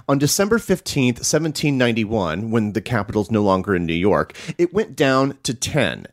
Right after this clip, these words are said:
So the two that got kicked out along the way, uh, because they were voted down by certain state governments, were conveniently the First and Second Amendments. So the First Amendment that we know and love, which is press and freedom of religion,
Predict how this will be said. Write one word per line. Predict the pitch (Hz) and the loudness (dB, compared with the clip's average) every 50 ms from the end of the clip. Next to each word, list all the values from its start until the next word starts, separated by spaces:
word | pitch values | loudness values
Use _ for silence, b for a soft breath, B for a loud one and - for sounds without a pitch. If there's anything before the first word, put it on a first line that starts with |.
| B B B B B | B B B B B
So | B - 185 | B -2 2
the | 165 175 | 2 0
two | - - - 262 285 | 0 0 0 2 2
that | 294 285 - | 2 2 2
got | 196 202 - - - | 0 -2 -2 -2 -4
kicked | - - 202 196 - - | -2 -2 -2 -2 0 0
out | 160 147 156 180 - - | 0 0 0 -2 -2 0
along | 143 139 131 139 139 139 143 139 | 0 2 4 4 2 2 2 2
the | 123 131 | 0 0
way, | 110 117 120 117 120 135 170 185 180 - - | 2 4 2 4 4 2 2 0 -2 -2 0
uh, | - 123 123 113 113 | 2 4 4 4 2
because | 110 113 139 - 156 139 117 | 2 -2 -2 0 -2 -2 2
they | 143 135 | 2 2
were | 123 123 117 | 2 2 0
voted | 113 104 131 127 127 135 123 - | 0 0 2 2 2 2 0 2
down | - 117 110 110 120 135 147 | 2 2 4 4 2 0 0
by | 123 120 113 104 101 | 0 0 2 2 0
certain | 101 - - - - 139 120 120 113 | -2 -4 -8 -4 -4 -2 -2 -4 -4
state | - - 123 107 107 | -2 -2 -2 0 2
governments, | - 107 98 104 131 147 170 202 220 - B B B B B B | 2 0 2 2 0 0 0 0 -2 -6 B B B B B B
were | 185 196 190 | 0 0 2
conveniently | - - 233 233 226 196 269 277 294 294 294 262 - 123 120 110 104 113 120 - | 2 0 2 2 2 2 2 2 4 4 2 2 4 4 2 2 2 0 -2 -2
the | - 151 | -4 -4
First | - - - 196 196 - - - | -4 0 0 0 0 0 0 -2
and | 165 147 | -2 0
Second | - 160 143 - 151 127 | 2 0 0 0 0 0
Amendments. | 117 113 120 139 143 117 90 67 - 50 - - - | 2 2 2 2 2 2 -2 -4 -6 -8 -10 -10 -6
So | - - 185 | -2 0 2
the | 160 170 | 2 2
First | - - - 269 302 302 - - | 0 2 0 0 0 0 0 -2
Amendment | 180 143 135 110 110 110 101 - | 0 0 2 2 2 0 0 0
that | 127 107 98 120 113 - - | -2 -2 -2 -2 -12 -12 -10
we | 127 120 120 147 190 220 254 | -8 -4 -2 0 0 2 2
know | 262 190 139 117 104 | 2 4 4 4 4
and | 98 98 98 | 2 2 2
love, | 95 85 82 82 85 120 - B B B B B | 2 2 2 2 0 -2 -6 B B B B B
which | 120 127 147 143 - | -4 -2 0 0 0
is | 123 - | -2 -2
press | - - - 131 120 131 - - - - | -2 2 4 4 4 4 2 -2 -4 -4
and | 127 120 | -6 -6
freedom | - - 131 123 120 | 0 0 2 4 4
of | 120 - 117 | 2 2 2
religion, | 113 98 107 110 98 - 95 76 71 82 | 0 4 2 2 2 2 -2 -4 -4 -4